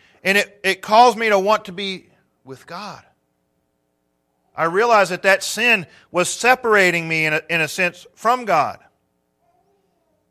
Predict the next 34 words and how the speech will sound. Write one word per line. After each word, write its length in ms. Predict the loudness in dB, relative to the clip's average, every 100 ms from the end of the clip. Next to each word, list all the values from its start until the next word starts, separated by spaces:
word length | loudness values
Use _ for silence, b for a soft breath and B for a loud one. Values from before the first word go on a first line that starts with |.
| _
And 80 | -6
I 60 | -2
need 200 | -2 -2
to 120 | -6
deal 320 | -6 -4 -2
with 200 | -4 -6
that. 280 | -10 -12 -14 _ _ _ _ _ _ _ _ _ _
And 160 | -4 -2 2
I, 120 | 2
I 20 |
think 280 | 2 -2 -2
one 260 | 0 2
lie 280 | 4 4 4
the 80 | 2
devil 300 | 2 2 0 -6 -4
constantly 520 | 0 0 0 -8 -8
uses, 380 | -8 -8 -8 -8 -12
"You 180 | -14 -14
can't 260 | -12 -12 -6
go 100 | -6
to 60 |
the 80 | -4
God. 280 | -2 0 -2
You, 100 | -4
you 240 | -14 -12 -10
just 260 | -10 -10
fell." 400 | -8 -6 -6 -8 _ _ _ _ _ _ _ _
How 120 | -6
many 140 | -6
of 80 | -6
you 100 | -2
have 120 | -4 -2
felt 300 | -2 -2 -2
that 280 | -4 -6